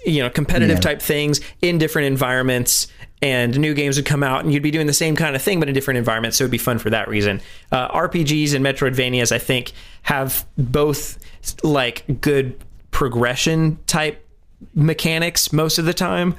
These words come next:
Speaker 1: like, or at least good Metroidvanias and good R P Gs have good progression mechanics. And so, you know, as long as the worlds are fairly varied in there,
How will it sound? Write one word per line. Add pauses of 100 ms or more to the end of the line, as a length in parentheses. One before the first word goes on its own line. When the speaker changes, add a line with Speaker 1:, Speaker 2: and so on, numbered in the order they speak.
Speaker 1:
like,
or
at
least
good
Metroidvanias
and
good
R
P
Gs (400)
have
good
progression
mechanics.
And
so, (380)
you
know,
as
long
as
the
worlds
are
fairly
varied
in
there,